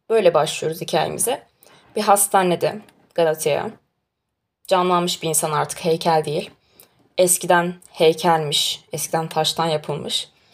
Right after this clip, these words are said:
Bunu söylüyor hemşireye ve hemşire ona inanmıyor. Çünkü kocası onun deli olduğunu, özetle hayaller gördüğünü falan söylemiş.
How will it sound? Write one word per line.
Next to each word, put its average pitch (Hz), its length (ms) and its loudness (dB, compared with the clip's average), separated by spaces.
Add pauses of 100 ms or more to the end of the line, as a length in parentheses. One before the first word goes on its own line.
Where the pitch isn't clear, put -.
(200)
Bunu 180 120 -4
söylüyor 156 360 2
hemşireye 190 520 2
ve 226 240 6 (720)
hemşire 175 320 -2
ona 208 120 0
inanmıyor. 233 480 2
Çünkü 170 240 -6
kocası 175 400 4
onun 202 280 -2 (300)
deli 208 280 6
olduğunu, 151 380 4
özetle 190 640 0
hayaller 196 420 6
gördüğünü 160 420 0
falan 185 340 4
söylemiş. 160 560 -2